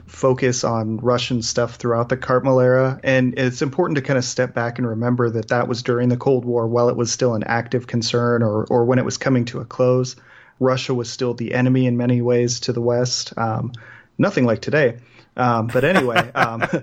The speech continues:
<laughs> you know, uh, so, so it's, it's kind of, I, when I was first listening to these, I had to reframe my state of mind to kind of take that into account, that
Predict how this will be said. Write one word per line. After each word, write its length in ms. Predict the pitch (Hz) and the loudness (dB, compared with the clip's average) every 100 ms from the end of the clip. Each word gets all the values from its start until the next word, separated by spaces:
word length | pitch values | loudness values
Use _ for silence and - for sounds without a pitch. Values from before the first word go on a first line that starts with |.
| 160 | -4
<laughs> 300 | - - - | -8 -18 -18
you 160 | - 139 | -6 0
know, 200 | 127 123 | 2 2
uh, 340 | 139 135 - | 2 0 -2
so, 240 | - 208 220 | -4 -4 -2
so 160 | - | 0
it's, 140 | 208 196 | 0 0
it's 160 | 185 | -4
kind 160 | - 208 | -2 -2
of, 80 | 175 | 0
I, 220 | 175 165 | 0 0
when 260 | 170 147 151 | -2 -2 0
I 60 | |
was 120 | 147 | -2
first 260 | - 196 - | -4 -6 -6
listening 360 | 151 151 156 131 | -8 -6 -6 -8
to 40 | |
these, 240 | 123 120 | -8 -10
I 120 | 117 139 | -4 -2
had 180 | 127 | 0
to 80 | 135 | -2
reframe 480 | 117 131 131 139 131 | -2 -2 -2 0 2
my 140 | 123 | 2
state 280 | 120 - 135 | -2 0 0
of 140 | 117 120 | 0 0
mind 280 | 120 120 | 0 0
to 100 | 123 | -2
kind 180 | 117 123 | -2 -2
of 100 | 117 | -4
take 260 | - 131 131 | -2 -2 0
that 120 | 117 | -2
into 200 | 117 113 | -2 -4
account, 480 | 98 - 135 123 120 | -4 -2 0 0 0
that 200 | 117 | -4